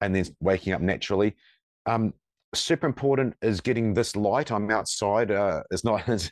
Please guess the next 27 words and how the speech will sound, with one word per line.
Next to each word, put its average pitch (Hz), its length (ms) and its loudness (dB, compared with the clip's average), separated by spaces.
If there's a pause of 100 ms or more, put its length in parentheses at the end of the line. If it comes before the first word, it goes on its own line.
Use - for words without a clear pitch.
(120)
we've 101 80 0
got 117 60 2
a - 20 0
virtual 120 300 2
background. 117 420 0
It's 95 80 -4
not 101 100 0
my 98 100 2
bookcase. 98 500 0 (360)
Um, 95 220 2 (240)
I'm 104 100 2
outside 113 340 2
in 104 80 0
that 95 120 0
light 95 260 2
in 98 80 -2
the 90 60 2
morning, 92 320 2
and 98 80 0
that 117 180 0
resets 107 460 0
my 92 120 2
clock, - 440 2 (380)
um, 87 340 0 (340)
every 95 240 2
time 90 360 0
to, 87 220 0